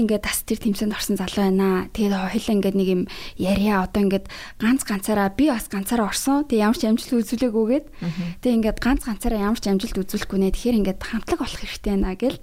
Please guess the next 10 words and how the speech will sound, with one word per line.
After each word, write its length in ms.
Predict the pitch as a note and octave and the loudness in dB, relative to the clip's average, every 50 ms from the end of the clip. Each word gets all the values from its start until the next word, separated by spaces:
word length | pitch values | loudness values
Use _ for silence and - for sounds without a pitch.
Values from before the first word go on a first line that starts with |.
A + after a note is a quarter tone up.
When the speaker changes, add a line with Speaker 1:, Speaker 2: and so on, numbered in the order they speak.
| - - | -10 -8
Speaker 2:
Мгм. 240 | G#3 E3 F3+ F3+ F3 E3 | -6 -4 -4 -4 -4 -4
Speaker 1:
Тэгэхэд, 200 | - A3+ A3+ - A3+ | -2 -2 -2 0 2
"Өө, 200 | A#3+ C4 D#4 D#4+ D#4 C#4+ | 2 4 4 4 4 4
наач 220 | A#3+ B3 C4 - - | 2 0 -2 -2 -4
ястай, 360 | B3+ A#3 - - - A3+ G#3+ G#3 G3 G3 | -6 -6 -6 -4 -4 -2 -2 0 0 -2
айгу 300 | F#3+ G3 G3 F#3 - - - - - - - - - - | -2 0 -2 -2 -4 -6 -10 -12 -14 -14 -16 -16 -14 -12
таалагдчихээн" 680 | - - - D4+ - G#3 G3 - - - - F#3+ F#3 F3 | -8 -6 -4 -4 -4 -6 -8 -10 -10 -6 -2 -2 0 0
гэл 160 | E3+ - - - | -2 -6 -4 -2
би. 120 | F#3+ F#3 F#3 G3 | 0 0 0 0
Speaker 2:
Мгм. 160 | D#3 F3 F#3+ | 0 -2 -4